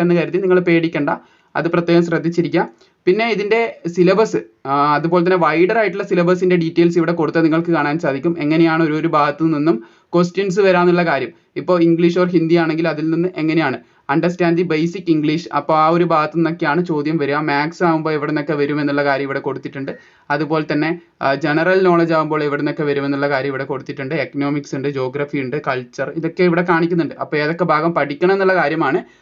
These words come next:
പതിനാലാമത്തെ പേജിലായിട്ട് റിപ്പോർട്ട് ചെയ്തിട്ടുള്ളത്. പിന്നെ ഫിസിക്കൽ ടെസ്റ്റ് ഉണ്ടാകുന്നതായിരിക്കും. ഫിസിക്കൽ ടെസ്റ്റിന്റെ ഡീറ്റെയിൽസ് നോക്കുകയാണെങ്കിൽ അഞ്ച് കിലോമീറ്റർ ഓട്ടം ഇരുപത്തിനാല് മിനിറ്റിലാണ്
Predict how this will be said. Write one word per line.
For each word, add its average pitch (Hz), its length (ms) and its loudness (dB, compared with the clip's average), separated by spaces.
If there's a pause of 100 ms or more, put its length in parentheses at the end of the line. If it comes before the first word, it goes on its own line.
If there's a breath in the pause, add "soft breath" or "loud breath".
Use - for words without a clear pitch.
(160 soft breath)
പതിനാലാമത്തെ 202 720 2
പേജിലായിട്ട് 165 720 0
റിപ്പോർട്ട് 156 340 -2
ചെയ്തിട്ടുള്ളത്. 135 440 -4 (280 soft breath)
പിന്നെ 170 160 4
ഫിസിക്കൽ 180 440 -2
ടെസ്റ്റ് 190 240 0
ഉണ്ടാകുന്നതായിരിക്കും. 175 540 2
ഫിസിക്കൽ 160 320 -2
ടെസ്റ്റിന്റെ 170 360 0
ഡീറ്റെയിൽസ് 165 380 0
നോക്കുകയാണെങ്കിൽ 156 540 0
അഞ്ച് 139 280 0
കിലോമീറ്റർ 165 460 2
ഓട്ടം 151 300 0
ഇരുപത്തിനാല് 160 480 0
മിനിറ്റിലാണ് 160 540 -2